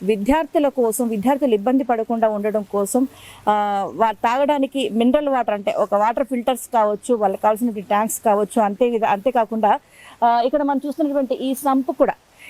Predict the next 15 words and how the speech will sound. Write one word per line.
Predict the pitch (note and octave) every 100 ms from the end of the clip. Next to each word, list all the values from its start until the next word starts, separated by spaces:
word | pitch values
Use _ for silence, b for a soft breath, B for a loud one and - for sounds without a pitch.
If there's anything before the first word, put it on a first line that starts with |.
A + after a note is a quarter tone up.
| -
ఇది | A3
గతంలో | A#3 D#4 F4
ఇది | D#4+ A#3+
బావి | A3 A3+ A#3 D4+
ఉండేది. | D4 C4 B3 B3 - -
ఈ | A#3+ B3
బావిని | F#3+ A3 C4+ E4+ E4 -
సంపులా | - A#3+ A#3+ B3 D4 C#4+ C4
కట్టించి | - A3+ - B3+ B3+
దానికి | B3+ A#3 G#3+
బోర్లు | G3+ A3 B3 C4+
వేసి | A3+ A3+ E4+ G4 B B B
విద్యార్థులు | G#3+ G3 D4+ F4+ F#4 D4+
ఇబ్బంది | G#3 A3 A3 D4+ C#4
పడకుండా | B3+ A#3+ A#3 B3+ B3